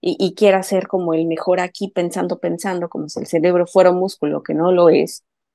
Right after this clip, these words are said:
y estuvieras pensando, pensando, y te olvidas del cuerpo". O sea, ya es una forma que,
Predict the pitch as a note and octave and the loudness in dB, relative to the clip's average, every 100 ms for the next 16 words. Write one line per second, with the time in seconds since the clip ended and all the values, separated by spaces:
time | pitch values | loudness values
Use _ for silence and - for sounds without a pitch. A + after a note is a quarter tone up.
0 | _ _ _ - F3+ E3+ F#3+ G3 G3+ F#3 | _ _ _ -2 -2 2 2 2 -2 -6
1 | F#3 F#3+ - G3 G3+ F#3 G3 - G3 F#3 | -4 -6 -6 -6 -4 -4 -4 -4 -2 0
2 | E3+ G#3 C#4 F#3+ D#3+ - F#3+ - _ _ | 0 2 2 2 -2 -4 -6 -6 _ _
3 | _ _ F#3+ G#3 G3+ A3 A3+ A#3 A3+ G#3 | _ _ -2 0 6 8 8 6 -2 -4
4 | G3 - F#3+ F#3+ F#3 G3 G#3 _ - F3+ | -6 -4 -4 -4 -4 -4 -6 _ -4 -4